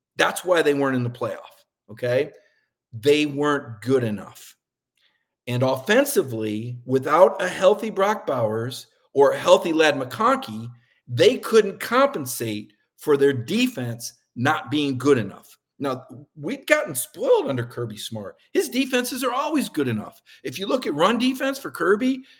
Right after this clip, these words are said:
twenty seventeen, twenty eighteen, twenty nineteen, twenty twenty,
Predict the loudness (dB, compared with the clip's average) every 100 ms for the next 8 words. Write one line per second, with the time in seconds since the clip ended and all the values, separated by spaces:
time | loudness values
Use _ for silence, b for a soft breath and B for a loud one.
0 | B -6 -4 -4 0 2 2 0 -8 -8
1 | -8 -8 -6 0 0 0 -4 -10 -8 -6
2 | -4 -2 -2 -2 -6 -12 -10 -8 -8 -8
3 | -12